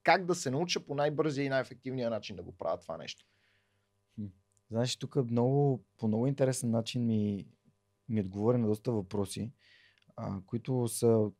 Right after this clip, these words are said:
Speaker 2: такива, които аз съм си задавал, например, в, в компаниите, в които съм работил, има хора, които ти дават някакви задачи да ги направиш. И много малко хора ти обясняват защо и каква е връзката и какъв е смисъла на това, което правиш. Което
Speaker 1: Питагоровата теорема once again.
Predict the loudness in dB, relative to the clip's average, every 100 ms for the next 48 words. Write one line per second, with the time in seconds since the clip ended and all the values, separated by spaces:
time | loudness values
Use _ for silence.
0 | _ -2 0 2 4 4 4 -2 -2 4
1 | 6 6 6 2 0 0 2 -2 -8 -18
2 | -20 _ _ _ -20 -12 -10 -10 -12 -20
3 | -18 -6 -2 2 0 0 -4 -4 -2 0
4 | 0 0 -2 0 0 0 2 2 2 0
5 | -6 -6 -12 -4 6 6 6 -2 -4 -6
6 | -6 -8 -8 -8 -10 -8 -8 -8 -12 -18
7 | _ _ _ _ _ _ -4 0 2 4
8 | 6 4 4 2 2 0 -4 -2 0 2
9 | 2 -2 -8 -8 -2 2 4 2 2 2
10 | 4 0 -4 -6 -4 -4 -6 -8 -6 -4
11 | -4 -4 -2 -4 -4 -8 -8 -8 -8 -8
12 | -8 -12 -20 _ _ _ _ _ -2 2
13 | 2 2 0 -2 -2 2 2 2 -4 -4
14 | 0 0 0 -2 -4 -2 -2 -2 -4 -2
15 | -2